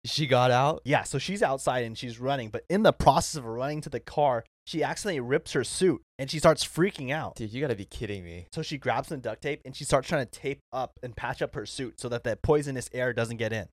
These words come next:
Speaker 2: But when she's doing this, she looks up in the sky and she realizes that she sees birds flying in the sky. And she's like,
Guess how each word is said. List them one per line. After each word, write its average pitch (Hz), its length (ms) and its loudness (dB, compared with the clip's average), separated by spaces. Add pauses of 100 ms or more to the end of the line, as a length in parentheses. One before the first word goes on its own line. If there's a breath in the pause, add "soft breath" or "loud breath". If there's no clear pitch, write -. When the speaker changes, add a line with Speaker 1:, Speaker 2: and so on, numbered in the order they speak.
Speaker 2:
But 123 80 -2
when 143 160 -4
she's 156 220 -6
doing 165 280 0
this, 139 120 -4
she - 140 -8
looks 139 240 -2
up - 140 0
in 165 100 -8
the 131 60 -8
sky 139 340 -2
and 120 100 -8
she 113 100 -10
realizes 135 420 0
that 107 160 -6
she 120 100 -14
sees 120 220 -8
birds 127 340 -2
flying 131 260 -2
in 123 60 -8
the 104 80 -8
sky. 120 440 -2
And 95 120 -12
she's 135 200 -6
like, 101 180 -2